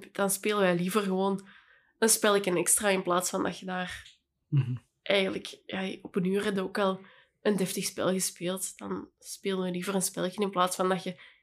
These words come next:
Speaker 1: hier dan toch met vier
Speaker 2: Mhm.
Speaker 1: zij, om dan een spel te gaan uitzoeken. Ja, dat,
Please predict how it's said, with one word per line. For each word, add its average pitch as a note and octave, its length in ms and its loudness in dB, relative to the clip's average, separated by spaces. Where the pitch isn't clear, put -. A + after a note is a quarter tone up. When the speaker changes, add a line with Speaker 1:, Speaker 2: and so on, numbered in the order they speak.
Speaker 1:
hier G#3+ 140 2
dan F#3 160 6
toch G3 200 0
met G#3 160 4
vier A3+ 240 4
Speaker 2:
Mhm. D#3 100 2
Speaker 1:
zij, G3+ 360 4
om G3 180 4
dan F#3 360 4
een G3 140 2
spel F#3+ 300 2
te F#3+ 100 -6
gaan F3 200 -2
uitzoeken. F3+ 540 -4
Ja, - 140 -8
dat, - 180 -8